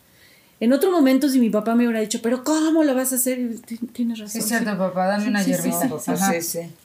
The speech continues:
Speaker 1: ¿No? Pero en ese momento le dije, "Tengo dos hijas, yo no conozco a nadie que se haya salvado de cáncer por, por chochitos homeopáticos", y respeto, y soy homeópata, ¿eh?
Speaker 2: Ujú.
Speaker 1: Pero, "Papá,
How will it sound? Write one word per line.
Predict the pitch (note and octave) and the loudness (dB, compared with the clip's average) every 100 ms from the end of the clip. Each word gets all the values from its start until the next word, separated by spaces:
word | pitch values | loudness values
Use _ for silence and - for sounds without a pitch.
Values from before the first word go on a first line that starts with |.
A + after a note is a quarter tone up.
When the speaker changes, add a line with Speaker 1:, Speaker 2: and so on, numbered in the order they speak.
| - | -4
Speaker 1:
¿No? | G#3+ D4 D4 | -2 -2 -2
Pero | A3+ | 0
en | B3 | 2
ese | |
momento | D4 A#3+ A#3+ | 2 2 0
le | A#3 | -2
dije, | A#3 - | -4 -4
"Tengo | - C#4 C#4+ | -2 0 2
dos | B3+ | -2
hijas, | A3+ - D4 - - - | -4 -8 -10 -10 -10 -4
yo | G3+ C4+ | 2 4
no | C4+ | 4
conozco | C4 A3+ A3+ G#3+ | 2 0 -2 -4
a | |
nadie | G#3 A#3 D4 | -2 -2 -2
que | B3 | -2
se | A#3+ | -4
haya | A3 | -4
salvado | G#3+ G3 G3+ | -4 -6 -6
de | F#3+ F3 | -6 -6
cáncer | F#3 F#3 A3 G#3+ | -6 -6 -6 -10
por, | - F#3 | -10 -12
por | F#3 - F3 C#3 - | -12 -14 -14 -14 -6
chochitos | F#3+ F#3+ G3 G#3+ A3+ | -6 -4 -4 -4 -4
homeopáticos", | G3 E3+ F3+ F3+ G3+ B3+ B3 | -6 -6 -8 -10 -4 -4 -4
y | F3+ | -6
respeto, | E3 F3+ F#3+ F#3+ | -6 -6 -4 -2
y | C4+ | -2
soy | C4 G#3 | 0 2
homeópata, | C#4 G#3 G#3 F3+ D3+ D3 | 2 2 -2 -4 -6 -8
¿eh? | A#3 - | -10 -10
Speaker 2:
Ujú. | E3+ E3+ D#3 - - _ _ _ _ _ _ - | -12 -12 -14 -18 -20 _ _ _ _ _ _ -4
Speaker 1:
Pero, | G3+ G3 F#3+ | 0 0 0
"Papá, | G#3 G3+ A3 - | -2 -2 -4 -6